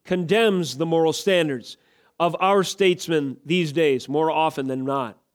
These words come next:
And so, if we are to follow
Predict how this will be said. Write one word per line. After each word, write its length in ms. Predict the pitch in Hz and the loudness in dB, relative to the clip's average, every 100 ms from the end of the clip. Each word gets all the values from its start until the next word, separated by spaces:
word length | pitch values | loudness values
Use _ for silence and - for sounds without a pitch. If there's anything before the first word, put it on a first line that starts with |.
| _ _ _ _ _ _ _ | _ _ _ _ _ _ _
And 160 | 170 180 | -4 -2
so, 500 | 226 226 208 180 - | 2 4 4 2 0
if 160 | 170 | -2
we 200 | 156 226 | 2 2
are 100 | 220 208 | 2 2
to 140 | 185 | -2
follow 720 | - 208 208 226 170 170 185 | -2 0 2 4 2 0 -4